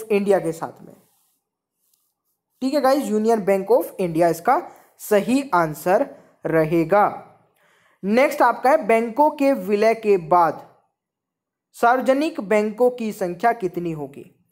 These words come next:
आपको बताना है, पब्लिक से-, सेक्टर बैंक जो है, वो कितने बन गए हैं after merger, after merge होने के बाद में कितने बैंक बन गए हैं? तो बिल्कुल आपने सही आंसर लगाया दोस्तों, नीचे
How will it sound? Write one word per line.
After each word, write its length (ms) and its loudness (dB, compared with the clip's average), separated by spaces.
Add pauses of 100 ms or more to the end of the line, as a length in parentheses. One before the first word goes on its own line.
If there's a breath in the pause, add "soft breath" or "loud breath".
(300 soft breath)
आपको 280 2
बताना 300 2
है, 140 -2
पब्लिक 340 0
से-, 420 -4
सेक्टर 340 -2
बैंक 260 -2
जो 120 0
है, 100 2
वो 80 2
कितने 600 -2 (220 loud breath)
बन 240 0
गए 200 2
हैं 380 0 (280)
after 380 2
merger, 440 2 (100)
after 420 0
merge 200 0
होने 200 -4
के 120 -4
बाद 220 0
में 160 -4
कितने 360 -6
बैंक 280 -2
बन 160 -2
गए 160 -4
हैं? 260 -8 (360 soft breath)
तो 100 2
बिल्कुल 400 0
आपने 380 0
सही 200 0
आंसर 280 0
लगाया 220 2
दोस्तों, 340 -2
नीचे 540 -2